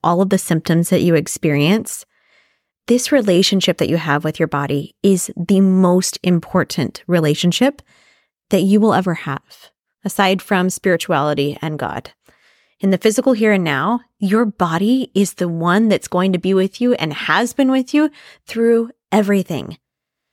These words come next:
We always want the people around us that we love to stay, but even they might go.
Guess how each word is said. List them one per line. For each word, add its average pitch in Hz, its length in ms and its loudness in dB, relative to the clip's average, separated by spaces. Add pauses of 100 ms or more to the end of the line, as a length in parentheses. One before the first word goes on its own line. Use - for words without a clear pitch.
(380)
We 220 160 4
always 220 300 4
want 220 360 0
the 208 100 -2
people 220 260 -2
around 190 260 0
us 202 200 -2
that - 280 -4
we 214 160 0
love 190 520 2
to 214 120 -4
stay, 185 720 -4 (140)
but 240 160 -2
even 262 420 2
they 226 260 2
might 190 320 -2
go. - 420 -8